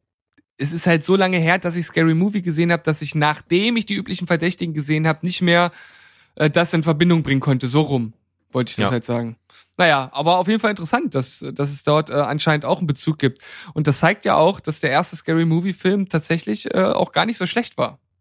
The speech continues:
Speaker 2: Ja, der hat auch sehr gute Filme am Ende par-, parodiert und mit reingenommen.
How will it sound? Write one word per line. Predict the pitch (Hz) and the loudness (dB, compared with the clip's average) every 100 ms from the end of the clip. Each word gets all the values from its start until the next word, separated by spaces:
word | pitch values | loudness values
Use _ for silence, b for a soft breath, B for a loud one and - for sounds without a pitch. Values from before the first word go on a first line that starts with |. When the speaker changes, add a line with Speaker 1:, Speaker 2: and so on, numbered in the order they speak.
| _ _ - | _ _ 0
Speaker 2:
Ja, | 165 107 160 - - | 2 4 2 -2 2
der | 131 | 4
hat | 143 160 156 | 4 0 -4
auch | 127 135 | -10 -4
sehr | 160 190 | 2 2
gute | 196 202 190 | 2 -4 -4
Filme | - 110 92 90 | 0 -2 -2 -6
am | 92 90 | -8 -8
Ende | 98 92 | -8 -8
par-, | - 95 | -6 -8
parodiert | - 101 92 90 95 92 90 | -4 -4 -4 -6 -6 -8 -8
und | 87 | -16
mit | 85 | -12
reingenommen. | 85 85 82 82 | -12 -12 -16 -20